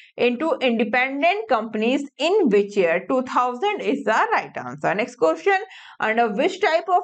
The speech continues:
life insurance policy insured receive periodic payments co-, over the policy term and full sum assured in case of death during the policy term? Money back policy,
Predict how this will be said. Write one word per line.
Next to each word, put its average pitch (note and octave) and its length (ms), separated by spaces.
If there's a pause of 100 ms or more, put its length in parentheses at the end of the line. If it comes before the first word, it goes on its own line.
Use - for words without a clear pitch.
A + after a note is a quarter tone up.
life D4+ 220
insurance E4 580
policy E4 540
insured C4+ 680
receive E4 500 (100)
periodic A#3+ 760
payments A3 640
co-, F#3+ 340 (280)
over B3 360 (100)
the A3 260
policy A3 680
term G#3+ 320
and B3 180 (100)
full F#4 280
sum D4 260
assured B3 720
in A#3 240
case D4+ 400
of D4 180 (180)
death A#3+ 300 (100)
during G3+ 420
the C#4 140 (400)
policy A3 540 (260)
term? E3+ 300 (280)
Money C4 360
back G4 300
policy, G3+ 560